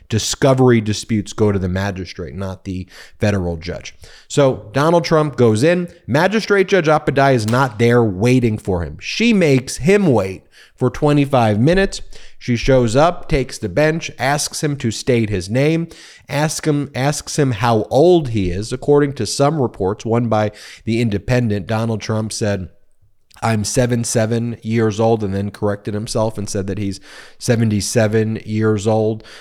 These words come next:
Uh, the magistrate judge asked Donald Trump if he was under any drugs or alcohol or anything that would impair his judgment in the past twenty-four to forty-eight hours.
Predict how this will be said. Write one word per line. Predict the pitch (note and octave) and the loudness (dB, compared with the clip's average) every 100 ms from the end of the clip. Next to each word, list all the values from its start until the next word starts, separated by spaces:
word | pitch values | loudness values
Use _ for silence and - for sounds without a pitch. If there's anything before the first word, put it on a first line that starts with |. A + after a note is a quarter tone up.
| - | -12
Uh, | - G2+ | -6 -2
the | A2 | 2
magistrate | A#2+ C3+ B2+ B2 B2 A#2 A2 | 2 2 2 0 4 2 4
judge | A2+ G#2+ G#2 | 2 0 -2
asked | G#2+ G#2 - | -4 -4 -2
Donald | A2 G#2 | -2 -2
Trump | - A2 F#2+ | 0 0 0
if | G2 | -4
he | - G#2 | -2 2
was | G2+ G2 F#2+ - | 2 2 -2 -4
under | G#2+ G#2 | -2 0
any | G2+ F#2+ | 0 -2
drugs | F2 F#2+ B2 D3+ D3+ D3+ C#3 G#2+ | -4 -2 4 4 4 2 -4 -8
or | G#2 - | -10 -4
alcohol | C#3 D3 D3+ C#3+ C#3 C#3+ C#3+ C#3+ - - | -2 0 2 2 4 2 0 -4 -18 -6
or | - | -2
anything | A2+ A2+ A#2 | 0 0 0
that | A2 G2 | -2 -2
would | G#2 | -4
impair | G2 - - B2 G#2 | -4 -4 -2 0 0
his | G2 E2+ | -2 -6
judgment | F#2+ A#2 A#2+ C3 B2+ - | -4 -2 -2 -6 -6 -8
in | G#2 | -6
the | F#2+ | -6
past | - A#2 A2 G#2+ - - | -6 -4 -4 -4 -8 -14
twenty-four | - A2+ G#2 - G#2 | -6 -4 -4 -2 -2
to | G2+ | -2
forty-eight | - G#2 G2 F2 F2 | -4 -4 -2 -2 -2
hours. | A2 A#2+ A#2 A2+ | 0 0 0 -4